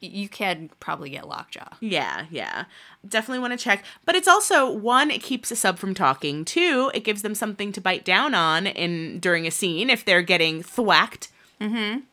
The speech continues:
Speaker 1: Biting down on a bag of gummy <laughs> bears.
Speaker 2: <laughs> Oh, God. Then, then you're just having a snack at that point.
Speaker 1: <laughs>
Speaker 2: Um,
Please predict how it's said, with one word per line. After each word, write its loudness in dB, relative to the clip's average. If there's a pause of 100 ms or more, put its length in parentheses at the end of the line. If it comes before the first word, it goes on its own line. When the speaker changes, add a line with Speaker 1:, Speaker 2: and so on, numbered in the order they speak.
(120)
Speaker 1:
Biting -2
down -6
on -6
a -10
bag -10
of -16
gummy -10 (120)
<laughs> -16
bears. 8
Speaker 2:
<laughs> 8
Oh, 8 (140)
God. 12
Then, 12 (160)
then 10
you're 6
just 2
having 6
a 4
snack 6
at -10
that 2
point. 2
Speaker 1:
<laughs> -12 (300)
Speaker 2:
Um, 2